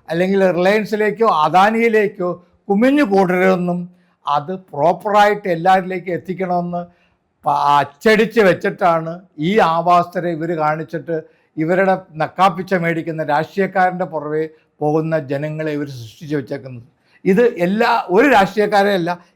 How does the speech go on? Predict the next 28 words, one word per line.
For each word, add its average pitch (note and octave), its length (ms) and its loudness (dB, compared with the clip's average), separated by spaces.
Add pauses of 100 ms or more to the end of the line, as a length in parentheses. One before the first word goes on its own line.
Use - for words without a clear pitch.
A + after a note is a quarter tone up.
എല്ലാ G#3+ 340 4
രാഷ്ട്രീയക്കാരെയും G3 760 0 (360)
ചേർത്ത് G#3+ 340 2
തന്നെ G3 240 -2
നമുക്ക് E3+ 260 -2
പറയാം. D3+ 300 -2
ഇതിൽ E3+ 200 -4 (180)
ആരും G3 320 0
നല്ലതില്ല, F3 500 -8 (380)
ആരും. F3+ 280 -6
അപ്പോൾ D#3+ 180 -4
ഇതിന് G3+ 200 0
വേണ്ടത് G#3+ 420 4 (380)
ജനങ്ങൾ E3 540 -4 (260)
ബോധവൽക്കരിക്കപ്പെടുക. D#3 1000 -6 (480)
ജനങ്ങൾ A3 500 4
നന്നായാൽ F#3 400 6
മാത്രമേ E3+ 500 2 (380)
ഇതിനൊക്കെ F#3 320 2
പ്രതിവിധി F3 420 2
ഉണ്ടാവൂ. D#3 340 0 (380)
അപ്പോൾ F3 140 0
ഇതിലും D4 340 4 (100)
അടുത്തതാണ് F#3+ 600 2 (360)
ആർട്ടിക്കിൾ F3 380 0 (360)
ഫോർട്ടി E3 360 -4
സെവൻ. D3 280 -6 (960)
ഇത് E3+ 120 2